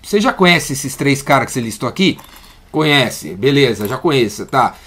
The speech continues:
E aí, qual o primeiro passo que você vai dar esse mês pra que esses caras comprem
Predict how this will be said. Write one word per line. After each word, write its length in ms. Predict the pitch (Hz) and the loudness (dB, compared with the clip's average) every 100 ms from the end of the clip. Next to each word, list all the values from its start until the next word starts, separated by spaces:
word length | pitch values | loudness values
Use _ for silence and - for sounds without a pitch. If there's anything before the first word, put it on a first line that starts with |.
| - - - _ - | -20 -20 -20 _ -4
E 120 | 143 | 2
aí, 260 | 151 170 190 | 6 6 6
qual 200 | 185 190 | 4 2
o 20 | |
primeiro 340 | 202 202 208 | 4 6 6
passo 400 | 208 208 170 156 | 6 6 6 4
que 80 | - | -4
você 120 | - | -4
vai 160 | 147 143 | 0 2
dar 180 | 139 139 | 2 0
esse 180 | 135 127 | 0 -2
mês 260 | 135 139 | 0 0
pra 180 | 139 143 | -2 -6
que 100 | 156 | -6
esses 240 | 147 135 | -8 -10
caras 300 | - 147 143 | -2 -2 -2
comprem 440 | - 151 147 151 | -4 -4 -2 -4